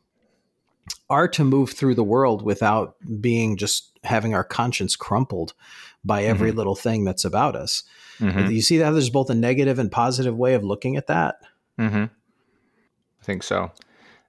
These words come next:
Speaker 2: Um, an-, another feedback here, Anonymous says, "I had a f-,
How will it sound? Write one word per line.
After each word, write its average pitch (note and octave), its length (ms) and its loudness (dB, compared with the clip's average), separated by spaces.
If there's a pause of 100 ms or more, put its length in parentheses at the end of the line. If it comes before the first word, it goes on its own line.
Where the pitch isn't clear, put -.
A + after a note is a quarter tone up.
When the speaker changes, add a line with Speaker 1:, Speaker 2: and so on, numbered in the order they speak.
(100)
Speaker 2:
Um, G#2+ 380 0 (200)
an-, A2+ 160 0
another A#2+ 520 0
feedback G#2+ 480 -4
here, G2+ 200 -2
Anonymous G2 480 0 (120)
says, F#2 560 0
"I A2 300 2
had B2 220 -4
a - 20 -6
f-, - 120 -12